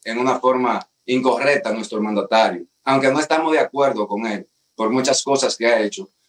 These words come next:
pero no es justo que una persona amenace a nuestro presidente, la cual yo dije una vez que muchos criticaron, pero muchos me, me entendieron. Eh, dijeron bandas que iban a entrar y que iban a acabar con nuestro presidente. Yo,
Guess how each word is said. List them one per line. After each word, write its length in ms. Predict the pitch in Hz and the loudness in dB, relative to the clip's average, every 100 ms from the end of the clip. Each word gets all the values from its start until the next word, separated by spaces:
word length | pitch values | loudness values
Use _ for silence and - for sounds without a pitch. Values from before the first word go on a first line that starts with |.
| _ | _
pero 220 | 131 135 | 0 2
no 160 | 139 156 | 2 0
es 140 | 160 | -4
justo 560 | - 151 143 - - - _ _ | -4 -2 -4 -6 -12 -14 _ _
que 100 | 123 | 2
una 180 | 123 143 | 4 4
persona 600 | 143 135 151 147 110 104 _ _ - | 2 2 2 2 0 -6 _ _ -2
amenace 580 | 120 131 127 151 165 143 | 0 0 0 0 0 -2
a 40 | |
nuestro 280 | 135 127 123 | -6 -6 -6
presidente, 760 | 120 120 117 120 120 101 - _ _ - | -4 -4 -2 0 0 -4 -10 _ _ -6
la 220 | 123 123 | -2 0
cual 240 | 151 170 | 2 2
yo 140 | 156 156 | 0 -4
dije 220 | 160 147 | -4 -4
una 200 | 143 143 | -4 -2
vez 240 | 139 135 127 _ _ _ _ _ | -2 -4 -6 _ _ _ _ _
que 440 | 123 120 98 95 _ _ _ _ _ - | 2 4 2 -2 _ _ _ _ _ -4
muchos 280 | 156 170 180 | 0 2 2
criticaron, 580 | 175 170 175 180 175 | 2 2 2 4 2
pero 160 | 143 131 | 0 -4
muchos 340 | 139 156 151 - | -2 -2 -2 -2
me, 460 | 139 123 101 85 _ _ - | 0 0 -2 -8 _ _ -6
me 120 | 135 | -2
entendieron. 720 | 143 143 135 143 151 113 95 - _ _ _ | 0 0 2 4 2 2 -2 -14 _ _ _
Eh, 220 | 127 143 | 2 4
dijeron 460 | 135 170 180 180 180 | 4 4 6 6 4
bandas 460 | 170 180 165 139 - | 4 2 -2 -6 -4
que 100 | 135 | -2
iban 180 | 156 | -2
a 60 | 156 | -2
entrar 360 | 147 151 170 160 | -4 2 2 2
y 80 | |
que 100 | 143 | -2
iban 160 | 139 147 | -6 -6
a 40 | |
acabar 340 | 139 139 139 131 | -2 2 2 0
con 120 | 131 | -6
nuestro 260 | 127 127 113 | -8 -8 -6
presidente. 580 | 123 110 113 120 101 | -4 -2 0 0 0
Yo, 120 | 110 | -4